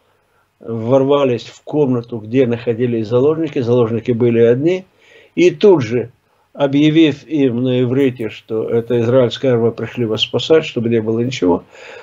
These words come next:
тут же взяли их и обезопасили, то есть надели на них бронежилеты и каски, и, прикрывая их своими телами, через, через о-, окно на тех же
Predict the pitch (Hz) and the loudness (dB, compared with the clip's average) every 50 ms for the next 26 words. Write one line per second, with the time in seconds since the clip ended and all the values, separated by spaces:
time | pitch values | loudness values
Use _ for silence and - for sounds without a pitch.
0 | - _ _ - 165 160 131 113 135 131 110 120 156 170 170 170 180 175 175 156 | -20 _ _ 4 6 6 6 6 4 4 4 4 4 4 6 4 2 0 0 -4
1 | - - _ _ _ _ _ _ _ _ _ _ _ _ _ _ _ _ _ - | -8 -16 _ _ _ _ _ _ _ _ _ _ _ _ _ _ _ _ _ 2
2 | 151 160 170 - - - _ _ _ _ _ _ - 143 156 151 143 143 127 127 | 4 4 4 4 0 -8 _ _ _ _ _ _ -2 -2 -2 0 -2 -4 0 0
3 | 139 - - 147 143 120 - - 120 110 110 107 - 120 113 113 - - 135 127 | -2 -2 0 0 0 0 -2 -6 -12 -12 -12 -12 -10 -10 -10 -10 -6 -6 -4 0
4 | 127 139 135 127 127 120 123 123 127 127 117 110 110 123 135 139 135 131 123 104 | 0 0 2 0 -2 -2 -2 -2 -2 -4 -4 -4 -2 0 2 4 4 2 0 0
5 | 107 120 120 117 113 110 - - - - _ _ _ _ _ _ _ _ _ _ | -2 -2 -2 -2 -2 -4 -4 -8 -18 -20 _ _ _ _ _ _ _ _ _ _
6 | _ _ _ _ _ - 117 113 117 - 160 156 156 - - - 190 - _ _ | _ _ _ _ _ -8 -8 -6 2 2 2 2 2 -4 -8 -10 -12 -12 _ _
7 | _ _ _ _ _ _ _ _ _ - 139 135 131 127 127 - - 143 135 - | _ _ _ _ _ _ _ _ _ 0 2 2 2 2 -2 -2 -2 -2 0 2
8 | 151 151 156 151 151 143 127 123 123 123 - - 135 135 135 135 139 139 143 135 | 2 2 4 4 4 4 2 2 -2 -6 -10 -10 -6 -4 -4 -4 -4 -4 -6 -6
9 | 139 147 156 160 165 160 151 139 - - - - 175 165 151 143 123 110 131 135 | -6 -4 -4 -2 -2 -2 -4 -6 -8 -4 2 4 4 4 4 2 0 0 -2 -4
10 | - - - - - - - 156 143 131 120 113 - - _ _ _ _ _ - | -4 -6 -12 -18 -14 -8 -6 -4 -4 -4 -6 -6 -10 -18 _ _ _ _ _ -20
11 | _ _ _ _ _ - 185 254 - - _ _ - 208 - - - 165 127 - | _ _ _ _ _ 0 0 0 0 -2 _ _ -4 -4 -4 -2 -4 -4 -2 -2
12 | 160 160 175 185 185 185 165 - _ _ _ - 147 156 160 156 151 139 - - | -2 0 2 2 2 0 -2 -6 _ _ _ -8 -2 0 2 2 2 -2 -6 -10
13 | _ _ _ - 143 139 123 110 107 117 113 110 | _ _ _ -6 -4 -4 -4 -6 -8 -10 -10 -12